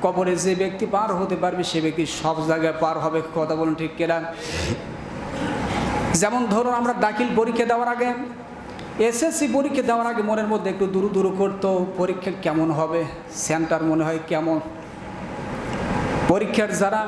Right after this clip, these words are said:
শিক্ষক থাকবেন, যারা পাহারা দিবেন, তাদের, তাদের মন মানসিকতা কেমন, কেমন যে পরীক্ষা হবে, আল্লাহ পাকই ভালো জানে। কিন্তু এসএসসি দাখিল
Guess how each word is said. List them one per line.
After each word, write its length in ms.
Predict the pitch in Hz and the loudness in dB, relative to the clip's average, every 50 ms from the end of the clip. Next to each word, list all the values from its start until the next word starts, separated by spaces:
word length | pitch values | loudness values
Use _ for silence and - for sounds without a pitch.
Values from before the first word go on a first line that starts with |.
| 202 214 220 | 0 0 0
শিক্ষক 460 | - - 202 190 190 - - 240 233 233 226 | 2 2 0 0 2 2 2 2 2 2 0
থাকবেন, 460 | 220 240 233 214 214 233 233 240 240 240 - - - - | 0 0 0 2 2 2 2 2 2 -2 -4 -6 -4 0
যারা 200 | 196 202 208 220 | 2 2 2 2
পাহারা 380 | 208 - 202 185 208 208 196 190 | 2 2 2 2 2 2 2 0
দিবেন, 340 | 185 190 190 185 180 175 170 - | 0 0 0 2 2 0 2 0
তাদের, 220 | 180 180 180 190 190 185 - - - - - - - - | 0 0 0 -2 -4 -4 -6 -10 -12 -12 -12 -10 -2 0
তাদের 280 | 190 190 190 220 220 208 214 214 - - - - - - | 0 2 2 0 0 0 -2 -4 -6 -8 -10 -10 -4 0
মন 160 | 180 180 180 180 | 2 2 4 4
মানসিকতা 500 | 180 175 185 190 180 196 185 175 175 170 | 2 2 2 0 0 0 2 2 0 0
কেমন, 360 | 170 170 160 160 160 156 156 156 - - | 0 0 2 2 2 2 2 -2 -4 -2
কেমন 320 | 170 156 156 165 165 165 | -2 0 2 2 2 2
যে 100 | 156 165 156 - | 2 0 0 0
পরীক্ষা 320 | 165 160 160 160 - 170 | 0 0 -2 0 0 0
হবে, 180 | 147 160 160 160 | 0 2 2 2
আল্লাহ 320 | 151 156 165 160 156 156 | 2 2 2 0 0 0
পাকই 180 | 156 160 156 160 | 0 -2 -2 -2
ভালো 280 | 143 147 165 165 165 160 | -2 0 0 0 0 0
জানে। 240 | 160 160 160 165 156 - - - - - - - - - | 0 0 0 0 -2 -6 -12 -14 -16 -14 -14 -14 -4 -2
কিন্তু 200 | 196 196 208 202 202 190 | 0 2 2 2 2 2
এসএসসি 520 | 185 185 185 - 247 247 240 - - 240 | 0 0 2 2 2 2 2 0 -2 0
দাখিল 360 | 190 196 214 214 214 233 240 | 0 0 0 0 0 -2 -4